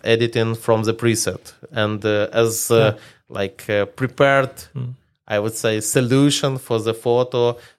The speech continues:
Speaker 1: to try different looks on the photos. And, uh, we, uh, still trying to keep, uh, presets very easy and light to, to be fast. And you can, uh,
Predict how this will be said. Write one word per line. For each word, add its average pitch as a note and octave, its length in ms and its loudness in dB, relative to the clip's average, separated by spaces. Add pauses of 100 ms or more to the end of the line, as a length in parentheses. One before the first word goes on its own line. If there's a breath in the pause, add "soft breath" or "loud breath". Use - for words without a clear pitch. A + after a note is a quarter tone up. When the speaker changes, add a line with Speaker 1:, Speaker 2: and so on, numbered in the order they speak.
(120)
Speaker 1:
to A2 360 0
try A#2+ 320 2
different A2+ 520 -2
looks A#2 340 -2
on A2 100 -2
the G#2+ 100 -2
photos. A#2 720 2
And, A2+ 380 0
uh, A2 240 2 (380 loud breath)
we, A#2+ 680 0 (300)
uh, G2+ 440 -4
still B2 600 0
trying A2+ 400 0
to A2+ 80 -6
keep, A#2 340 -6
uh, G#2+ 120 0
presets A#2 680 -2 (320 soft breath)
very A2 880 2
easy A#2 680 0
and G#2+ 220 0
light A2 560 0
to, G#2+ 480 -2 (100)
to A2 80 -6
be G#2 500 0
fast. A2+ 440 0
And G#2 140 -4
you G2+ 100 -6
can, G2+ 380 0
uh, F#2+ 120 0